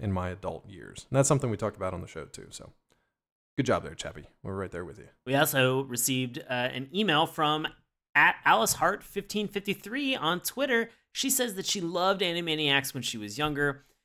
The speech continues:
Speaker 2: It was goofy and silly. I, she adored Dot and remembered getting the McDonald's toys. Oh, God, those Happy Meal toys.
Speaker 1: We don't talk about that enough.
Speaker 2: We don't.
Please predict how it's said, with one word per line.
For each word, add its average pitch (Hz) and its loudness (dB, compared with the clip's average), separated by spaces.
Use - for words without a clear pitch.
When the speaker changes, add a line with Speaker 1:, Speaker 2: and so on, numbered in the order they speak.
Speaker 2:
It 107 -4
was 101 -10
goofy 160 -6
and 113 -6
silly. 143 0
I, 120 4
she 143 -2
adored 127 0
Dot 127 2
and 156 -2
remembered 156 0
getting 143 0
the 139 -2
McDonald's 127 -2
toys. 98 -14
Oh, - -16
God, - -16
those 120 -14
Happy 107 -8
Meal 101 -12
toys. 98 -14
Speaker 1:
We 139 2
don't 233 2
talk 107 -4
about 90 -8
that 85 -10
enough. 92 -12
Speaker 2:
We 143 -2
don't. 131 -4